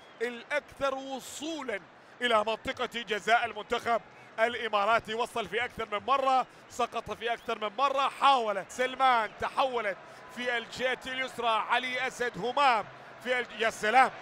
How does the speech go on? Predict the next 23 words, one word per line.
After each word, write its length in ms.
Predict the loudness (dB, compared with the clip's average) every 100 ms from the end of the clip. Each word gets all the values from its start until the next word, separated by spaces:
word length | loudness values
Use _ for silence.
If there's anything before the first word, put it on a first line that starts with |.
| -14 0
على 160 | 2 4
هذه 340 | 6 6 4
الكرة، 400 | 0 6 6 8
لكن 240 | 4 0
القراءة 400 | -4 0 4 4 2
الموجودة، 520 | -4 -4 -4 0 0 -2 -12 -8
والكرة 420 | -2 -2 0 2 2
التي 420 | 0 -4 -8 -8 -4
تتحول 800 | -4 0 -2 0 -2 0 -2
إلى 460 | -2 -6 0 2 2
رمية 480 | 0 -2 -2 -2 -2 -6 -12 0
جانبية، 600 | 0 0 -4 -8 -10 -12 -14 -20 -18 -18 -18 -14
رمية 500 | -2 -2 0 -2 -2 -4 -6
جانبية 480 | 0 2 0 -4 -4
لمصلحة 600 | -2 -2 -2 -4 -4 -4 -4
العنابي، 1120 | -8 -8 -8 -6 -4 -6 -6 0 2 2 -2 -16 -18 -18 -18 -20 -20 -20 -20 -6
لمصلحة 760 | -4 0 0 0 0 2 0 -2
العنابي. 640 | -2 0 0 2 2 2
هكذا 600 | 2 6 6 2 -2 -2 -8 -16 -18 -10 -2
هو 160 | 0
القرار 540 | 0 -2 2 4 4 2 -2
أو 160 | -2 2
لا؟ 160 | 0